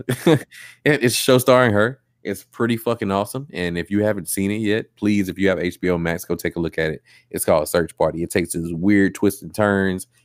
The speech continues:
but it, it, you know, it comes out good on the other end. Um, as far as music I've been listening to.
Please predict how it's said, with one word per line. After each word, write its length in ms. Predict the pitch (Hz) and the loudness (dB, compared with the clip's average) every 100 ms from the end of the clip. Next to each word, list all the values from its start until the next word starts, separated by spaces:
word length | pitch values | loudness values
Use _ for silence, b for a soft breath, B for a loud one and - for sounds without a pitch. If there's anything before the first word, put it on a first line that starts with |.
| _ - | _ -6
but 140 | 85 | -2
it, 160 | 85 - _ _ _ | -2 -4 _ _ _
it, 160 | - - | -18 -6
you 60 | |
know, 180 | 175 160 - | -4 -4 -6
it 140 | - | -10
comes 260 | - 165 151 | -6 -4 -2
out 180 | 139 | -2
good 200 | 107 101 | 0 0
on 100 | 87 | 0
the 100 | 82 | -6
other 160 | 78 73 | -10 -14
end. 200 | 65 - _ _ _ _ _ _ - | -20 -20 _ _ _ _ _ _ -2
Um, 540 | 98 101 101 98 87 98 | 2 2 0 -4 -8 -12
as 120 | - | -8
far 220 | - 107 | 0 2
as 200 | 92 - - | 2 -4 -10
music 560 | 92 123 143 92 82 | -2 0 2 0 0
I've 180 | 82 82 | -4 -4
been 160 | 82 80 | -4 -4
listening 300 | 80 - 82 | -6 -8 -12
to. 200 | - - | -10 -12